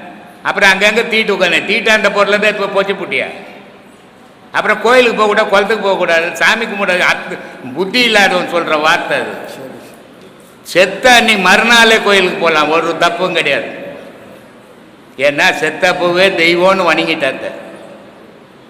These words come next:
Speaker 1: அதனால மறுநாளே போகலாம், ஒரு தவறும் கிடையாது. ஏன்னா முன்னாள் போக முடியாது, வேலை இருக்கும்.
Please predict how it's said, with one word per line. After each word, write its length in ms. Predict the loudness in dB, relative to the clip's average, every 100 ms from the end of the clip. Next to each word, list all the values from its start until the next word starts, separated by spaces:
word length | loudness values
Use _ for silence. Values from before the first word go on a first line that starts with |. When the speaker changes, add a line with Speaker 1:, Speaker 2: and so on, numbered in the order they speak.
| -2
Speaker 1:
அதனால 400 | 2 4 4 4
மறுநாளே 540 | 2 0 2 2 2
போகலாம், 320 | 0 0 0 2
ஒரு 220 | 0 0
தவறும் 360 | 0 0 0
கிடையாது. 320 | -2 -2 -4 -2
ஏன்னா 280 | -2 0
முன்னாள் 320 | -2 -2 0 0
போக 180 | -2
முடியாது, 260 | -2 0 0
வேலை 220 | 2 2
இருக்கும். 260 | 0 -2